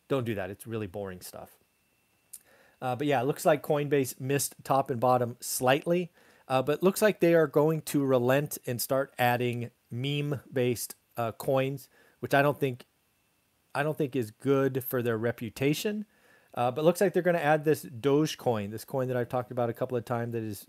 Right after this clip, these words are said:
you know, was created as a joke, has no, no dev teams. It's a fun stock for Elon Musk to pump and dump. It's,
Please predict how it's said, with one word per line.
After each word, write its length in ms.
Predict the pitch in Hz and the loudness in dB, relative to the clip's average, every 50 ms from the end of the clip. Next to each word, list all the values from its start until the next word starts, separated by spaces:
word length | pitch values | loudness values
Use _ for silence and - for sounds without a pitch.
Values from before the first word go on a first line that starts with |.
| - _ | -14 _
you 80 | 113 | -10
know, 120 | 104 101 104 | -8 -8 -6
was 200 | 101 110 104 - | -6 -8 -8 -4
created 340 | - - 131 123 127 123 | 0 0 2 2 2 0
as 140 | 117 104 104 | -2 -4 -6
a 40 | 113 | -10
joke, 420 | 95 - - 131 120 123 120 - | -10 -4 -2 0 0 0 0 -2
has 240 | - 117 110 95 117 | -6 -6 -6 -6 -6
no, 300 | 123 120 120 123 123 110 - _ _ | -4 -2 -2 -2 -2 -4 -8 _ _
no 360 | - 123 120 120 123 123 120 113 _ | -8 -6 -4 -4 -4 -4 -6 -8 _
dev 300 | - 123 123 120 113 - | -4 -4 -4 -4 -6 -10
teams. 400 | - - 123 120 123 110 - - _ _ _ _ _ - _ _ _ | -10 -8 -8 -6 -8 -8 -10 -14 _ _ _ _ _ -20 _ _ _
It's 140 | - - | -12 -10
a 80 | - 120 | -10 -10
fun 380 | - - - - 139 127 127 123 | -10 -12 -4 -2 -2 0 0 -4
stock 300 | - - 135 123 123 - | -4 0 0 -2 0 -2
for 100 | 143 139 | -6 -6
Elon 340 | 135 131 123 127 120 120 | -4 -2 0 0 -2 -2
Musk 280 | 120 120 123 120 - - | -2 -4 -4 -4 -4 -8
to 120 | - 113 107 - _ _ _ _ _ _ - _ | -8 -8 -8 -10 _ _ _ _ _ _ -20 _
pump 240 | - 131 120 - | -4 -4 -2 -2
and 120 | 135 117 113 | -4 -2 0
dump. 320 | 131 127 123 127 127 127 _ | 2 2 2 0 -2 -8 _
It's, 300 | 117 107 - - - - | -14 -12 -12 -14 -14 -14